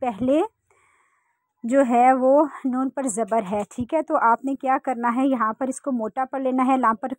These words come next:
खड़ी हरकत है, आपने एक अलिफ का टाइम देना है, हा के नीचे ज़ेर है। अम्मा, आइन पर ज़बर है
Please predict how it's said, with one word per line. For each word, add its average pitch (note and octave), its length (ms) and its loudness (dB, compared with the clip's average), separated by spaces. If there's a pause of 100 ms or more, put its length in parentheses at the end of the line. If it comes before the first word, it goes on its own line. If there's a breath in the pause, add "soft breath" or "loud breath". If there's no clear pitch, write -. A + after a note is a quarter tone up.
(140)
खड़ी B3+ 260 -2
हरकत B3+ 360 -2
है, B3+ 60 2
आपने A#3+ 280 -2
एक B3 100 -6
अलिफ A#3+ 180 -6
का D4 100 -8
टाइम B3+ 200 0
देना C4 200 2
है, C4+ 100 4
हा G#3+ 180 0
के B3+ 120 -4
नीचे B3+ 260 -4
ज़ेर A3+ 220 0
है। C#4+ 140 4
अम्मा, C4 1400 2
आइन C4 200 2
पर C#4+ 200 -2
ज़बर A#3+ 340 0
है D#4+ 220 4